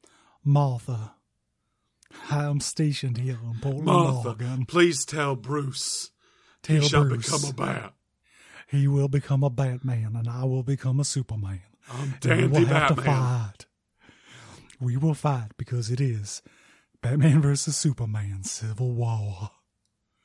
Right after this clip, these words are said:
Speaker 1: Batman voted Trump.
Speaker 2: I don't think he did.
Speaker 1: You don't think so?
Speaker 2: I, no, I,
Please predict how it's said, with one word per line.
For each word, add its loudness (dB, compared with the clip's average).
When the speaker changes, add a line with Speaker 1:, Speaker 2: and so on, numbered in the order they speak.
Speaker 1:
Batman 4
voted -4
Trump. -12
Speaker 2:
I -2
don't -6
think -12
he -16
did. -20
Speaker 1:
You 0
don't 4
think 0
so? -8
Speaker 2:
I, 0
no, 4
I, -2